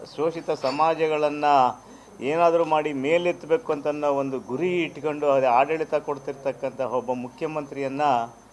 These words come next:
ಯಾವುದೇ ಕಾರಣಕ್ಕೂ ಇವರು ಮುಂದುವರಿಬಾರ್ದು. ಇವ್ರಿಗೇನಾದರೂ ತೊಂದರೆ ಕೊಟ್ಟು ಯಾವುದಾದ್ರೂ ಒಂದು ಇದರಲ್ಲಿ,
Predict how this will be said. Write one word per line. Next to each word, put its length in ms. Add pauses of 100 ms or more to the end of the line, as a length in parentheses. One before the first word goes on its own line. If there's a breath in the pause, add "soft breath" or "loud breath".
(320 soft breath)
ಯಾವುದೇ 380
ಕಾರಣಕ್ಕೂ 500
ಇವರು 180
ಮುಂದುವರಿಬಾರ್ದು. 1200
ಇವ್ರಿಗೇನಾದರೂ 640
ತೊಂದರೆ 380
ಕೊಟ್ಟು 400
ಯಾವುದಾದ್ರೂ 500
ಒಂದು 220
ಇದರಲ್ಲಿ, 580